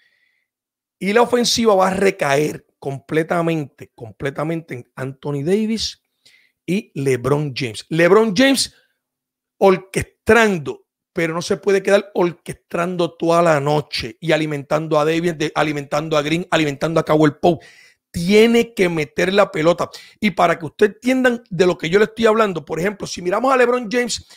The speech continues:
contra los Milwaukee Bucks, él le promedia, él le promedia un triple doble. Sin embargo, sin embargo,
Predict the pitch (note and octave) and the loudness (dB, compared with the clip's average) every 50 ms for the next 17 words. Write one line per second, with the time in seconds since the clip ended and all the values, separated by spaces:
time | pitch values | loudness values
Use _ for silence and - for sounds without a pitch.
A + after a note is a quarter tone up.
0 | - _ _ _ _ _ - A#3 A#3 A#3 - A3 G#3 G#3 F#3 D3+ F3 F#3 E3 D3 | -20 _ _ _ _ _ 2 4 4 4 4 4 4 4 4 2 0 -4 -4 -2
1 | B2+ F3 A3 B3 A#3+ - B3+ A#3 F3+ D#3 B3 B3+ B3 - - - - _ _ _ | 0 4 4 4 2 2 -6 -4 0 2 2 2 2 0 -4 -12 -12 _ _ _
2 | _ _ _ _ _ _ _ _ - D3+ E3 F3 F#3 F3 F#3+ G3+ G#3+ A#3 B3 B3 | _ _ _ _ _ _ _ _ -10 -8 -6 -8 -8 -8 -6 -6 -4 -4 -4 -4
3 | A3+ G#3 F#3 F3 F#3 _ _ - - D3+ D#3+ F#3 F#3 - G#3 G#3 A#3 A#3+ A3+ G#3+ | -4 -4 -4 -6 -6 _ _ -10 -8 -6 -4 -4 -4 -4 -4 -2 -2 -2 -2 -2
4 | F#3 F3 E3+ - _ _ _ _ _ - F3 E3+ F3+ F3 - G#3+ G#3+ F#3+ - G#3 | -4 -6 -6 -8 _ _ _ _ _ -10 -10 -10 -10 -8 -8 -8 -8 -6 -4 -4
5 | F#3+ F3+ D#3 C#3 C3 B2+ A#2+ A#2 G#2+ G2+ G2+ _ _ _ _ _ _ _ - - | -2 -2 -2 -2 -4 -6 -8 -12 -16 -18 _ _ _ _ _ _ _ _ -18 -16
6 | - - C3+ B2 A#2+ A2+ A2+ A2 B2+ E3 G#3+ A#3 A3+ E3 D3 D#3 G3 _ _ - | -16 -14 -14 -14 -14 -12 -6 0 2 2 4 2 0 -2 -6 -8 -8 _ _ -20
7 | - - C3+ D#3 B2 A2+ B2+ C#3+ D3+ C#3+ B2+ A#2 G#2+ _ | -20 -20 -20 -20 -14 -6 -2 -2 -2 -2 -4 -10 -18 _